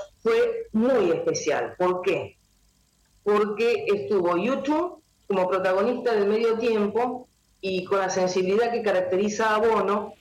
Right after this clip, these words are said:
fue muy, muy sentido porque se le rindió homenaje a las víctimas del once de septiembre, que había sido cuatro meses atrás. Eh,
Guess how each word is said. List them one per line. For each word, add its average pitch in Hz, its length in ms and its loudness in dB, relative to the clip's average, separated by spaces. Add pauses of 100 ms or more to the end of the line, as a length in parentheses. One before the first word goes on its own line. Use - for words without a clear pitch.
(520)
fue 262 760 2
muy, 214 480 2
muy 233 560 2
sentido 202 880 0 (380)
porque 196 300 0
se 196 140 -2
le 196 160 2
rindió 202 440 2
homenaje 202 760 -2 (480)
a 170 120 0
las 170 180 0
víctimas 190 720 -2
del 165 320 0
once 208 320 0
de 170 120 2
septiembre, 165 760 -2
que 175 80 2
había 180 220 2
sido 185 580 0 (320)
cuatro 180 380 0
meses 170 420 -2
atrás. - 680 -4 (580)
Eh, 185 300 2